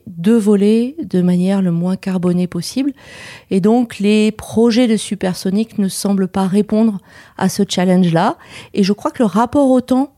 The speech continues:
de nos clients a également changé. À partir du moment où on peut voyager de manière beaucoup plus confortable, arriver à l'aéroport et, euh, pouvoir patienter dans un salon, travailler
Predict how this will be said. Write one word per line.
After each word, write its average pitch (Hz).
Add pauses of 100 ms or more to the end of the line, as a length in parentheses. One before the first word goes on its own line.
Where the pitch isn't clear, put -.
(120)
de 214
nos 208
clients 240
a 240
également 240
changé. 247 (440)
À 196
partir 240
du 247
moment 240
où 226
on 214
peut 233
voyager 220
de 208
manière 196 (540)
beaucoup 202
plus 254
confortable, 247 (380)
arriver 214
à 220
l'aéroport 208 (300)
et, 208
euh, 185
pouvoir 196
patienter 196
dans 185
un 202
salon, 226
travailler 208